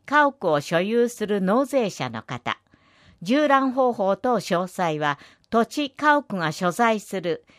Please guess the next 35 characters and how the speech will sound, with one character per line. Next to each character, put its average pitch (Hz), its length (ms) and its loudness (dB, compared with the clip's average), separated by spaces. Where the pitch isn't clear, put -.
区 320 200 -2
の 170 340 2
都 170 160 -2
税 269 280 2
事 226 60 -8
務 208 200 0
所 135 220 -6
ま 131 160 -4
で。 - 160 -16
お 202 60 2
問 277 220 -2
い 254 80 -2
合 226 60 0
わ 220 60 -4
せ 185 160 -4
は、 165 200 2
主 - 260 2
税 277 280 4
局 - 320 -8
相 277 360 2
談 269 260 0
広 247 300 2
報 214 220 0
班 127 340 -4
ま 131 140 -4
で。 117 220 -10
電 214 320 -2
話 175 260 4
零 185 220 0
三 160 380 -6
五 269 360 6
三 190 420 -2
八 180 360 -2
八 214 400 -6
の 139 300 -6